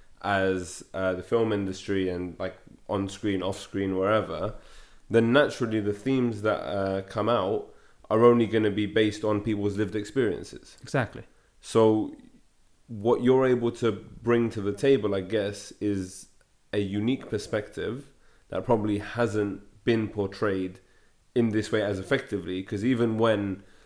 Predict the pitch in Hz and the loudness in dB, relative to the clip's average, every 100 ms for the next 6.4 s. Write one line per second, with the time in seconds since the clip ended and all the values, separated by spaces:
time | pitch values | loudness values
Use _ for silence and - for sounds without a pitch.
0 | _ - 123 120 110 107 104 104 107 98 | _ -2 0 2 2 0 0 2 2 2
1 | 101 101 101 - - 117 113 107 98 110 | 0 -2 -4 -4 0 2 2 0 0 -2
2 | 101 90 107 - 117 104 98 92 - - | -2 -2 -4 -2 0 2 0 -6 -10 -20
3 | - 104 98 95 - - - - 98 95 | -2 2 2 2 -4 -16 -16 -6 -2 -2
4 | 95 92 95 92 92 - - 123 113 107 | -2 -2 -2 -4 -6 -8 -6 0 2 2
5 | 101 98 95 - - - 101 92 98 95 | 2 2 0 -4 -10 -20 -12 -4 -2 0
6 | 95 92 92 | 0 -2 -4